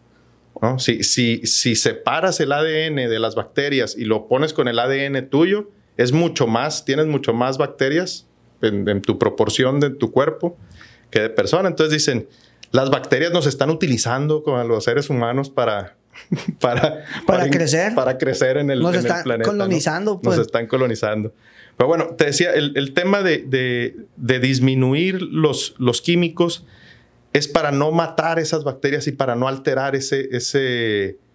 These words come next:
Speaker 1: ese trabajo, ese establecimiento que se está haciendo, ¿no? Entonces, mantener los suelos cubiertos para que la temperatura del suelo sea la suficiente y,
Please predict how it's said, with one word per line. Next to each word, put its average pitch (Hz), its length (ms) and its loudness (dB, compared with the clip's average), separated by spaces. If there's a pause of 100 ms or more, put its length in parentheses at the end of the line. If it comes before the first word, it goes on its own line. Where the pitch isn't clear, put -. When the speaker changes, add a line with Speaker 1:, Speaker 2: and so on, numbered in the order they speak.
(340)
Speaker 1:
ese 127 200 2
trabajo, 143 580 0
ese 143 140 0
establecimiento 139 1080 0
que - 120 -4
se - 100 -12
está - 200 -2
haciendo, 98 440 -6
¿no? 151 160 2 (420)
Entonces, 135 440 2
mantener 135 420 2
los 170 140 2
suelos 165 260 0
cubiertos 151 720 0 (140)
para 131 320 -2
que 135 140 0
la 123 200 0
temperatura 127 760 2
del 135 140 0
suelo 139 320 0
sea 123 160 -2
la 127 120 0
suficiente 131 800 -2 (920)
y, 123 440 2